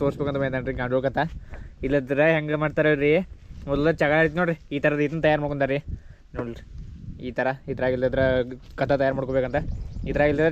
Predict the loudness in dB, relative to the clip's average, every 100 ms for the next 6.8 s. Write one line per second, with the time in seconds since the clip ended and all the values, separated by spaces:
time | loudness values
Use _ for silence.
0 | 2 4 4 4 2 -2 -4 -12 -20 -12
1 | -6 2 4 6 4 2 2 2 4 4
2 | 4 2 2 4 4 4 2 -4 -18 -18
3 | -8 -4 0 0 0 0 -2 -2 -2 -2
4 | 0 0 0 2 2 0 4 6 6 6
5 | 4 4 4 2 2 0 -2 -14 -20 -8
6 | 0 2 4 4 4 6 4